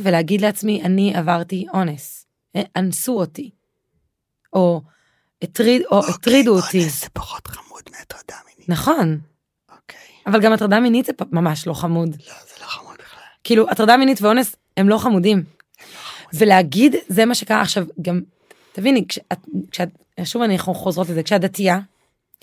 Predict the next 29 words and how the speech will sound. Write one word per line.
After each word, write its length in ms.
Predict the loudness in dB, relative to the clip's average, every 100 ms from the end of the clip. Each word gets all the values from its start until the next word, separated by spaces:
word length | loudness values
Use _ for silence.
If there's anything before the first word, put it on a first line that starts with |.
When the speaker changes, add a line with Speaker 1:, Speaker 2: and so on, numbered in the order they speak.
| -20 -14
Speaker 1:
שלא 180 | -4 0
מדברים 320 | 2 2 0
איתה 200 | 0 2
על 80 | 2
מיניות, 400 | 4 4 2 0
ואת 220 | 4 4 4
אישה, 280 | -2 0 -2 -6 _ _ _ -14
שמקבלת 480 | -6 -4 2 2 2
כל 120 | 0
מיני 160 | 2 2
מסרים 360 | 0 0 0
מהחברה, 440 | 0 -2 -6 -6 -8 -10 _ _ _ _ _ _ _ _ 0
ואת 220 | 2 2
נכנסת 240 | 2 4
לתוך 240 | 4 2 2
מערכת 360 | 2 2 0
יחסים, 480 | -2 -4 -2 0 2
אה, 200 | 2 2
זוגית, 600 | 0 -2 0 -2 -2 -20 _ _ _ _ _ _ _
שעושים 1900 | -6 -2 2 4 4 2 0 -4 _ _ _ _ _ _ _ -4 0 4 6
בה 100 | 6
כל 220 | 4 4 4
מיני 220 | 4 2
דברים, 380 | 2 2 2 2
ואת 220 | 2 4
לא 120 | 6
יודעת 580 | 8 6 6 6 6 2
שהדברים 500 | 0 0 2 2 4
האלה 320 | 4 4 2